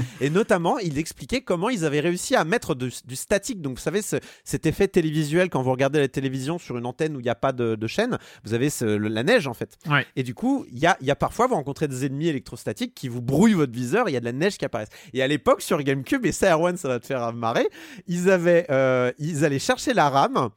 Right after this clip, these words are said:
Speaker 2: et ils interprètent, ils interprétaient les zéros comme du blanc, les uns comme du noir, et ils t'affichaient ça à l'écran
Speaker 3: Mais
Speaker 2: directement.
Speaker 3: oui, oui, oui, ça me dit
Speaker 1: <laughs> La
Speaker 3: quelque chose. Je me
Speaker 1: bricole.
Speaker 3: demande si c'est pas sorti en minute culturelle, euh,
Speaker 1: C'est bien
Speaker 3: dans le,
Speaker 1: possible,
Speaker 3: dans le,
Speaker 1: ouais, ça
Speaker 3: dans le
Speaker 1: serait
Speaker 3: fil
Speaker 1: bien le
Speaker 3: dis-,
Speaker 1: genre.
Speaker 3: dans le fil de discussion, ouais.
Speaker 2: Alors moi, j'avais,
Speaker 1: Ouais,
Speaker 2: j'avais, euh,
Speaker 1: complètement.
Speaker 2: j'avais vu ça à l'époque parce qu'il avait partagé plein d'anecdotes sur le, comment Metroid Prime avait, euh,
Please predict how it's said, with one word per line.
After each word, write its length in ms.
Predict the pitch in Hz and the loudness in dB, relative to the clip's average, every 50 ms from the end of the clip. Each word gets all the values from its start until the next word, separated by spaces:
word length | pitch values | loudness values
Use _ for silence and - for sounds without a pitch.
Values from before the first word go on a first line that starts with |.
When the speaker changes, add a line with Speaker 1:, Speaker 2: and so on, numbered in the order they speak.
| _ - - _ - | _ -20 -20 _ 0
Speaker 2:
et 80 | 160 | 0
ils 100 | 160 143 | 2 4
interprètent, 580 | 196 196 - 214 185 - - - 139 113 - _ _ _ | 4 4 4 2 2 2 2 0 0 0 0 _ _ _
ils 140 | 170 147 151 | -2 2 2
interprétaient 480 | 170 160 - 165 - - 175 - - 123 | 2 2 2 0 2 0 0 2 2 -2
les 220 | 120 139 233 269 | 2 2 2 2
zéros 280 | 247 254 240 220 220 202 | 4 4 4 4 4 4
comme 200 | - 196 170 165 | 2 0 2 2
du 100 | 151 160 | 0 0
blanc, 320 | 143 147 151 156 196 220 - 165 | 2 2 2 2 2 0 0 0
les 200 | 165 175 196 196 | 4 6 6 6
uns 180 | 196 208 233 - | 6 4 2 2
comme 220 | - 226 220 208 | 0 0 0 0
du 120 | 196 196 | 0 2
noir, 300 | 180 170 180 214 247 240 - | 4 4 6 6 4 4 2
et 60 | - 156 | 0 0
ils 40 | 147 | 0
t'affichaient 400 | - - 196 180 196 208 - 185 | 2 0 0 0 -2 -8 -8 -10
ça 160 | 175 - 202 | -4 -2 0
à 40 | 185 | 0
l'écran 240 | 175 180 - - 196 | 2 0 -2 -2 0
Speaker 3:
Mais 180 | 180 180 202 196 | 2 4 6 6
Speaker 2:
directement. 120 | 202 233 | 6 6
Speaker 3:
oui, 120 | 285 311 302 | 6 6 6
oui, 180 | 277 247 240 240 254 269 | 6 6 4 4 4 2
oui, 40 | |
ça 200 | 226 - 208 175 | 2 2 2 4
me 40 | 175 | 4
dit 100 | 175 - | 4 4
Speaker 1:
<laughs> 40 | 311 | 4
La 0 | |
Speaker 3:
quelque 220 | 254 226 220 214 | 4 4 4 4
chose. 80 | 220 220 | 2 2
Je 40 | 277 | 4
me 140 | 240 190 180 | 4 4 2
Speaker 1:
bricole. 80 | 170 156 | 4 4
Speaker 3:
demande 220 | 190 202 262 294 | 2 2 2 0
si 120 | - - | -2 -2
c'est 140 | 170 - 170 | 0 -2 0
pas 120 | - 208 208 | 0 0 0
sorti 300 | - 214 185 - - 226 | 2 0 0 0 -2 -2
en 60 | 202 | 0
minute 260 | 175 170 170 165 - | 0 0 0 -2 -2
culturelle, 580 | - 165 147 - - 165 151 143 180 190 175 160 | -4 -4 -4 -2 -2 0 2 4 2 2 2 2
euh, 560 | 143 135 131 127 127 127 127 127 123 120 123 | 2 2 4 4 4 4 4 4 4 4 4
Speaker 1:
C'est 80 | 127 | 2
bien 80 | 131 226 | 2 4
Speaker 3:
dans 140 | 240 170 175 | 4 4 6
le, 220 | 175 160 147 143 | 6 6 6 6
Speaker 1:
possible, 120 | 143 139 139 | 4 4 6
Speaker 3:
dans 100 | 170 165 | 6 6
le, 80 | 156 147 | 6 6
Speaker 1:
ouais, 80 | 143 135 | 4 6
ça 40 | 143 | 4
Speaker 3:
dans 60 | 156 | 4
le 100 | 165 170 | 4 4
Speaker 1:
serait 40 | - 110 | 4 4
Speaker 3:
fil 40 | 190 | 2
Speaker 1:
bien 60 | 175 | 2
le 60 | 156 143 | 2 2
Speaker 3:
dis-, 220 | 160 - 104 95 | 2 2 2 0
Speaker 1:
genre. 100 | 90 - | 0 0
Speaker 3:
dans 160 | 135 139 143 | 2 2 4
le 80 | 151 156 | 4 2
fil 180 | 147 - 180 | 0 0 0
de 100 | 170 156 | 0 0
discussion, 560 | 135 139 151 139 - - 147 - - 151 143 120 | 2 0 -2 -2 -2 -4 -6 -4 -2 -4 -2 -2
ouais. 80 | 107 101 | -4 0
Speaker 2:
Alors 160 | - 151 151 | 2 2 4
moi, 100 | 170 214 | 4 4
j'avais, 280 | 233 214 185 170 170 185 | 4 4 4 4 4 2
Speaker 1:
Ouais, 60 | - | 2
Speaker 2:
j'avais, 260 | 123 165 160 147 156 151 | 0 0 2 4 4 4
euh, 40 | 147 | 4
Speaker 1:
complètement. 160 | 143 143 139 | 4 4 2
Speaker 2:
j'avais 180 | 127 147 147 147 | 2 2 2 2
vu 100 | 139 151 | 0 -2
ça 200 | - - 190 190 | 0 2 2 4
à 80 | 180 160 | 4 2
l'époque 260 | 151 - 185 190 - | 2 0 -2 -2 -2
parce 140 | 160 139 - | -6 -10 -10
qu'il 140 | - 143 | -2 -2
avait 80 | 139 131 | -2 0
partagé 340 | - 147 - - 147 127 143 | 0 -2 -4 -2 -4 -4 -4
plein 220 | - - 247 233 | -2 0 0 0
d'anecdotes 460 | 214 202 180 185 165 156 180 190 190 | 2 0 0 0 0 0 0 0 0
sur 260 | - - - 156 147 139 | -4 -8 -4 -4 -2 0
le, 520 | 135 131 127 127 127 127 123 120 120 117 - | 2 2 2 2 0 0 0 -2 -2 -4 -2
comment 360 | - 170 160 156 165 170 175 | -2 -2 0 0 -2 -2 -2
Metroid 300 | 160 147 - - - 147 | -2 -4 -4 -2 -4 -4
Prime 460 | 135 - - - 165 160 165 165 151 | -4 -6 0 2 2 2 2 2 0
avait, 300 | 127 123 113 123 123 123 | 0 0 0 0 0 0
euh, 260 | 123 120 113 110 104 | 0 0 -2 -4 -6